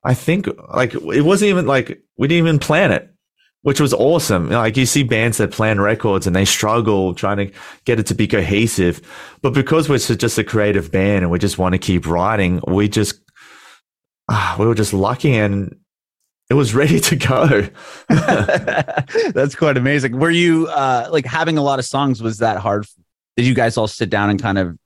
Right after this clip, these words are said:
Speaker 2: try to piece together what would be like, "Okay, we want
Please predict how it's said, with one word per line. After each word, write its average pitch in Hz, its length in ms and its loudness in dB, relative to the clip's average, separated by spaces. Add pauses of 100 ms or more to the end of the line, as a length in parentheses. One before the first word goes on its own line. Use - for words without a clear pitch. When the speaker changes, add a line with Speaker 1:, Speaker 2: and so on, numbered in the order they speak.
(120)
Speaker 2:
try 101 220 0
to 98 320 0
piece 110 240 -2
together 95 480 0
what 82 260 -4
would 85 220 -6
be 101 360 0
like, 85 300 -2
"Okay, 98 300 -4
we 98 140 -4
want 95 260 -2